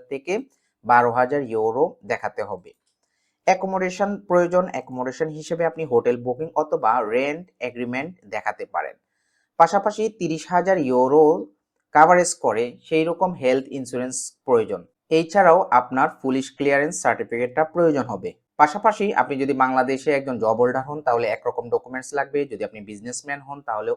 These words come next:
অন্যরকম ডকুমেন্টস লাগবে। আবার পাশাপাশি আপনি একজন বাংলাদেশি but আপনি মিডল ইস্টে বা বাংলাদেশের বাইরে বসবাস করেন, সেক্ষেত্রে আপনার ডকুমেন্টস হিসেবে আপনি যেখানে কাজ করেন সেই জব রিলেটেড এনওসি লেটার থেকে শুরু করে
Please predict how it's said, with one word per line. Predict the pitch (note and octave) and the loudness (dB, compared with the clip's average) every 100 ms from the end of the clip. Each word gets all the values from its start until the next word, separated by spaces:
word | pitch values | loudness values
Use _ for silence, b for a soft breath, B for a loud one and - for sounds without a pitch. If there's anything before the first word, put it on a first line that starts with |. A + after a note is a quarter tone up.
| - | -8
অন্যরকম | D#3+ D3 C#3 - F#3+ D4 B2 | -10 -6 -6 -4 -6 -8 -8
ডকুমেন্টস | A#2+ G#2 G#2+ G2 G2+ | -8 -6 -12 -12 -10
লাগবে। | F#2+ F2+ - _ _ _ D3+ | -10 -10 -20 _ _ _ -2
আবার | F3+ | 0
পাশাপাশি | F3+ D#3 F3+ F#3 G3+ G3+ | 2 0 0 -2 -4 -2
আপনি | C3 - B2 | -2 -2 -4
একজন | A#2+ A2+ | -4 -2
বাংলাদেশি | A2+ A#2+ A#2+ B2+ C#3+ | 0 0 -2 -4 -4
but | C#3 - | -4 -4
আপনি | A2 A#2+ A#2+ C3+ | -8 -8 -10 -10
মিডল | G#2+ G#2+ A2 | -10 -8 -8
ইস্টে | G#2+ A#2+ | -8 -8
বা | A#2+ | -6
বাংলাদেশের | B2+ A2 G#2 G2+ - | -2 -2 -2 -10 -8
বাইরে | G2+ G#2 G#2+ | -4 -4 -4
বসবাস | G2 G2 G#2 G2+ - | -6 -8 -8 -10 -8
করেন, | G#2 G2+ A2+ | -10 -10 -10
সেক্ষেত্রে | - C#3 D#3 - G3 | -12 -4 -4 -4 -6
আপনার | - B2+ A#2 | -6 -8 -8
ডকুমেন্টস | G#2+ - B2 C3 | -8 -10 -14 -14
হিসেবে | D3 D#3+ D#3 G#3+ - _ _ - | -6 -4 -2 -4 -10 _ _ -8
আপনি | B2+ B2+ | -8 -6
যেখানে | B2 B2 C3 | -6 -6 -4
কাজ | C3 A#2+ - | -2 -2 -2
করেন | A#2+ A#2+ B2+ | -4 -2 -4
সেই | B2 B2+ B2 | -8 -8 -6
জব | G#2+ A2 A#2 | -4 -4 -2
রিলেটেড | B2 A#2 A#2+ A#2 | -4 -4 -4 -4
এনওসি | A#2+ A2 G#2+ A#2 | -8 -14 -12 -8
লেটার | A2 A#2 - | -6 -8 -10
থেকে | A#2 C3+ | -16 -16
শুরু | B2+ A#2 | -12 -10
করে | C3 | -8